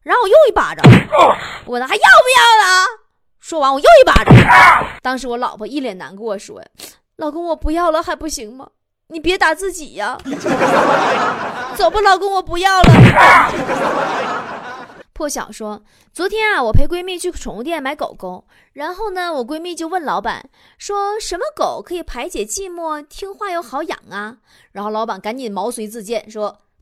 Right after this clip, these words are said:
：“我是单身狗。” <laughs> 我跟我闺蜜当时就蒙圈了。后来我闺蜜就说：“说你误会了，老板，我是给我妈妈买的狗。”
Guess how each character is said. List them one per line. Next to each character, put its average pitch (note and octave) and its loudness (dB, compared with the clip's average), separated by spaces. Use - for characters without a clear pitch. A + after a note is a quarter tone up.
：“我 G3+ -6
是 - -12
单 G3+ -10
身 G3+ -12
狗。” F#3 -12
<laughs> C4+ -12
我 - -10
跟 C4+ -10
我 A#3+ -8
闺 B3+ -8
蜜 C#4 -10
当 C4+ -6
时 B3+ -14
就 C4 -10
蒙 B3 -12
圈 A#2+ -14
了。 - -20
后 - -16
来 C4 -10
我 A3 -10
闺 A3 -10
蜜 B3+ -16
就 A#3 -12
说 F#3+ -18
：“说 D#4 -10
你 B3 -12
误 F4 -6
会 A#3 -10
了， F3+ -14
老 E3+ -10
板， F3 -14
我 G3+ -14
是 D#4 -10
给 F4+ -12
我 D#4+ -8
妈 A#3+ -8
妈 C4+ -10
买 C4 -12
的 F3 -16
狗。” C#3+ -16